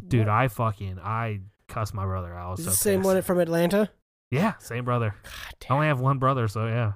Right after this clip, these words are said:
Speaker 1: same brother.
Speaker 2: <laughs> I like how you had to
Speaker 1: Yeah.
Speaker 2: think about it for a second, too.
Speaker 1: <laughs> Yeah, I was like, "What?" Uh,
Speaker 2: <laughs>
Speaker 1: yeah, yeah, exactly.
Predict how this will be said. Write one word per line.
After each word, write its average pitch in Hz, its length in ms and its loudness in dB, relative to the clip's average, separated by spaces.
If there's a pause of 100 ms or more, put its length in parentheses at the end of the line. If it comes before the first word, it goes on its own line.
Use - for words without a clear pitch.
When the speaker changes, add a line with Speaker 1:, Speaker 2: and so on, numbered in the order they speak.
(120)
Speaker 1:
same 120 180 -2
brother. 156 280 10
Speaker 2:
<laughs> - 840 4
I 170 80 0
like 175 200 0
how 185 60 -4
you 190 140 2
had 185 120 2
to 123 60 6
Speaker 1:
Yeah. 117 100 4
Speaker 2:
think 160 140 4
about 143 240 6
it 127 60 4
for 127 160 -2
a 120 60 -2
second, 117 360 -6
too. 107 320 -2
Speaker 1:
<laughs> - 60 -8
Yeah, 135 320 6
I 120 40 8
was 123 140 6
like, 120 180 4
"What?" 135 160 4
Uh, 120 460 8 (120)
Speaker 2:
<laughs> - 120 -14
Speaker 1:
yeah, 127 400 4 (100)
yeah, 127 360 2
exactly. 107 520 -2